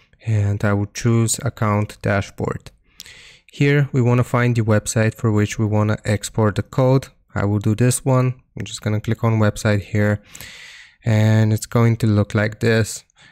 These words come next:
Now from the left hand side, we wanna go to settings, and then from the main page here for website, if we scroll down, you will see import and export content.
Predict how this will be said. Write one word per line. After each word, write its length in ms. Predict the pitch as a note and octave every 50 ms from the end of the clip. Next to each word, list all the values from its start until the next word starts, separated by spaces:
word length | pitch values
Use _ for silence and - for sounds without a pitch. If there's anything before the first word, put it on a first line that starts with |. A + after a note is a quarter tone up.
| _ -
Now 100 | A#2 A2
from 220 | - - B2 A#2+ B2
the 80 | C3+
left 220 | C#3+ D3+ D3+ C#3 -
hand 240 | D#3+ D#3 D3+ D3
side, 460 | - - C3+ A#2+ A#2+ A#2 A#2 A2+ - - - -
we 80 | A#2 G#2+
wanna 280 | G#2+ A2+ A#2 A#2+ B2+
go 200 | B2 A#2+ C3 B2+
to 140 | B2 - C#3
settings, 580 | - - B2+ A2+ A2 G#2 G#2+ A2 A2+ - - - _ _ _ _ _ _ _ _ _ _ _ _ _ _ _ _ _ _ _ _ - - - - - - _ -
and 200 | A#2 A#2 A2+ A2
then 280 | A2+ A2+ A2+ A2 A2 A2
from 220 | - - A2+ A2
the 80 | G#2 G#2
main 260 | G#2+ A2+ A#2+ B2+ B2+
page 300 | - C#3+ C3+ B2+ A#2+ -
here 340 | - - G#2+ G#2 A2 G2+ - _ _ _ _ - - _ _ -
for 300 | - - - B2+ B2 C#3+
website, 680 | C3+ C#3 C3+ B2+ - - - B2 A#2 A2+ A2 G#2+ - - _ _ -
if 160 | A#2 - -
we 100 | B2 B2
scroll 340 | - - - D3 C#3 C#3 C3+
down, 400 | C3 B2+ A#2+ A#2 A#2 A#2 A#2 - - - - - - - _ _
you 140 | - A2+ A2
will 160 | A2+ A#2 A#2+
see 300 | - - - B2 B2 - -
import 600 | B2+ A#2 A2 - - A#2 A2+ A2+ A2+ A#2 - - - _ _ _ _ _ -
and 340 | - A2 G#2 G2+ G2 G2+ - -
export 500 | - A#2+ A2 - - - B2 A#2 - -
content. 680 | - - A#2 A2 A2 G2+ - - - - G#2+ - -